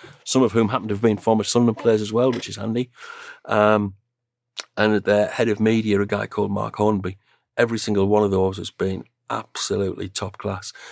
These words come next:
So the pe-, and when I went down, I went down to the Coventry versus Sunderland match recently when I was, it was nice of Coventry. They invited me down into the boardroom that day as a little thank you. And I met some people from Coventry, like their chief exec, Dave Boddy, and so on.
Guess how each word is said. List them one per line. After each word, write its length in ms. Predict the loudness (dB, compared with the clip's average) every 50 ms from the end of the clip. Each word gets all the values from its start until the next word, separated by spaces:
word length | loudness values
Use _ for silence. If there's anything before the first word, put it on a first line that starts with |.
| -16 -6
So 120 | 0 0
the 80 | 2 2
pe-, 240 | 2 2 2 2 4
and 200 | 2 2 2 0 0 0 0
when 140 | 2 4 6
I 40 |
went 180 | 6 4 4 2
down, 260 | 2 2 2 2 0 0
I 60 | 0
went 180 | 2 2 2 2
down 160 | 2 2 2
to 60 | 0
the 80 | -2 -4
Coventry 360 | -4 -2 -2 -2 -2 -2 -2
versus 320 | 0 0 0 -2 -4 -4
Sunderland 300 | -2 0 0 2 0 0
match 220 | 0 -2 -4 -2 -2
recently 360 | -2 -2 -2 -4 -4 -2 -2
when 140 | 0 0 0
I 60 | 0
was, 200 | -2 -2 -6 -10 _ _ -20 -20 -20 -20 _ _ _ -10
it 120 | -8 -6 -6
was 100 | -4 -2
nice 260 | 0 0 0 0 -2
of 80 | -4 -4
Coventry. 360 | -2 -2 0 0 0 0 0
They 100 | 2 2
invited 320 | 2 2 0 -2 -4 -4 -4
me 100 | -2 0
down 220 | 0 0 0 -2
into 140 | -4 -4 -4
the 80 | -6
boardroom 480 | -2 2 4 4 4 4 2 0 0 0
that 180 | 0 -2 -2 0
day 180 | 2 2 2
as 100 | 2 0
a 60 | 0
little 160 | 0 -2 -2 -4
thank 300 | -6 -4 -4 -4 -4 -4
you. 180 | -6 -6 -6 -8 _ _ _ _ -20 -20 -20 _ _ _ _ -8
And 160 | -4 0 2
I 60 | 2
met 220 | 2 2 0 -2 -4
some 140 | -6 -4 -4
people 240 | -4 -6 -6 -6
from 160 | -8 -10 -10 -6
Coventry, 340 | -2 0 0 0 0 -2 -2
like 180 | -2 -2 -4
their 80 | -6 -8
chief 260 | -6 -6 -6 -6 -6
exec, 340 | -6 -8 -6 -6 -8 -6 _
Dave 260 | -2 -2 -2 0 0
Boddy, 260 | 0 0 0 -2 -4
and 100 | -6 -6
so 280 | -4 -2 0 2 2 2
on. 140 | 0 -2